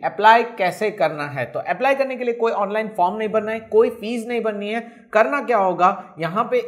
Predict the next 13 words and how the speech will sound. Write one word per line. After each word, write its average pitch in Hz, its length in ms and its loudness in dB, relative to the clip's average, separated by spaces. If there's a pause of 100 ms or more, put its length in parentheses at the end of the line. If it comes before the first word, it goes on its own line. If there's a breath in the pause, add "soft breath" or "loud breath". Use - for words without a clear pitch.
एक 233 220 -2 (200)
एप्लीकेशन 247 720 -6
फॉर्म 196 240 -2
जो 208 120 0
है 214 220 -4
इनका 220 260 0
खुद - 260 -10
का, 196 100 2
वो 170 200 0
आपको 196 300 2
फिल 185 280 -4
करना 131 280 -2
होगा। 117 320 -6